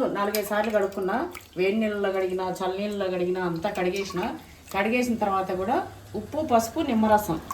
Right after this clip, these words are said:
వేసి క్లీన్గా కడిగేసిన. బోటి అనగానే మనకు మెయిన్ టాస్క్ వచ్చేసి అదే, క్లీన్ చేసుకోవడం. అస్సలు ఉప్పు, పసుపు, నిమ్మరసం అవి వేసి కడిగితే అస్సలు స్మెల్లే రాదు.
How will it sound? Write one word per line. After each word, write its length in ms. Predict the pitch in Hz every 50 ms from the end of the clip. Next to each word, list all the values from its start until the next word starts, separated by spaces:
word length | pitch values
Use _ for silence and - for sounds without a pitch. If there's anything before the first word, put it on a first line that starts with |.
| - - - - - - - - - - - - - - - - -
వేసి 280 | 202 226 240 - 349 349
క్లీన్గా 480 | - 247 240 247 262 269 269 254 220
కడిగేసిన. 540 | 202 190 180 175 180 165 - - 160 - - - -
బోటి 420 | 185 190 220 247 277 302 320 311 294
అనగానే 380 | 269 254 247 247 247 254 247
మనకు 300 | 247 226 214 214 208 202
మెయిన్ 400 | 202 202 196 202 220 226 247 262
టాస్క్ 440 | 262 247 214 226 214 214 214 - 226
వచ్చేసి 380 | 214 196 202 196 196 - 269 247
అదే, 240 | 208 180 175 208 202 - - - - - - - - - - - -
క్లీన్ 260 | - 233 269 269 247 220
చేసుకోవడం. 500 | 202 190 - - - 320 - 269 - - - - 330 - - - 320 339 359 - - 359 339 330 - 226
అస్సలు 380 | 240 - - - 381 359 339
ఉప్పు, 440 | 269 247 240 240 - 302 311 311 285
పసుపు, 200 | 277 269 - 277
నిమ్మరసం 460 | 262 247 240 247 254 254 254 247 233
అవి 160 | 220 220 220
వేసి 180 | 220 240 240 -
కడిగితే 320 | 240 220 220 233 - 254
అస్సలు 280 | 240 226 - 233 233 214
స్మెల్లే 360 | - 226 214 202 208 226 254
రాదు. 360 | 262 226 185 165 151 135 -